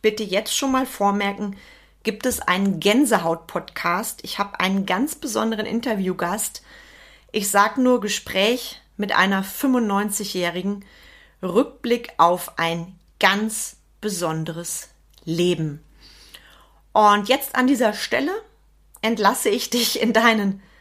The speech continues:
Donnerstag, wo auch immer du bist. Vielleicht hörst du diesen Podcast auch an einem anderen Tag. Ich wünsch dir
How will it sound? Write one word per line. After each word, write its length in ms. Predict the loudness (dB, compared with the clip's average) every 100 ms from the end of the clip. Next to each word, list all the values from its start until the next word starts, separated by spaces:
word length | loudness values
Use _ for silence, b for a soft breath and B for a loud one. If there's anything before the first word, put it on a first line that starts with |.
| B -4
Donnerstag, 960 | 4 4 4 0 -2 2 2 0 -8 -20 _ _ _ _
wo 160 | 2 4
auch 160 | 4
immer 240 | 2 0 0
du 100 | 0
bist. 320 | 0 -2 -6
Vielleicht 380 | -2 0 0 -2
hörst 240 | -8 -6
du 80 | -8 -8
diesen 280 | -8 -10 -6
Podcast 520 | -8 -8 -10 -6 -4
auch 120 | -2
an 120 | -2
einem 260 | -2 -2 -2
anderen 380 | 0 -2 -2 -6
Tag. 400 | 2 4 2 -2 B B B B B B B B _
Ich 420 | 2 4 2 -2 -10
wünsch 680 | -6 2 4 2 0 -8
dir 340 | -6 0 0